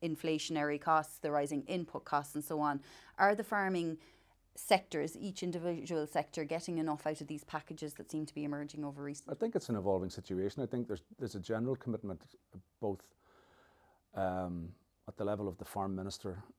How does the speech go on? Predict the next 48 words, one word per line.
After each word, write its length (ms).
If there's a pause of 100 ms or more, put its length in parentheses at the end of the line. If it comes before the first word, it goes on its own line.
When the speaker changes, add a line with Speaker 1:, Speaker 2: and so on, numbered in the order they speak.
(120)
Speaker 2:
and 120
also 220
the 80
government 400 (100)
beyond 260
that, 120
I 60
mean, 140
to, 140 (420)
to, 120 (140)
to, 80 (100)
to 80
genuinely 480
look 240
at 80 (100)
the, 140
the 140
challenges 500
or 160
the, 100 (560)
the, 220
the 100
issues 220
that 140
are 80
out 120
there 140
in 80
terms 300
of, 80 (260)
um, 220 (160)
where 100
farming 380
is 100
at 80
the 80
moment. 300
And 80
I 80
think 180
we 80
will 220
see, 260 (640)
um, 320 (1900)
an 80
evolving 400
response 440
from, 140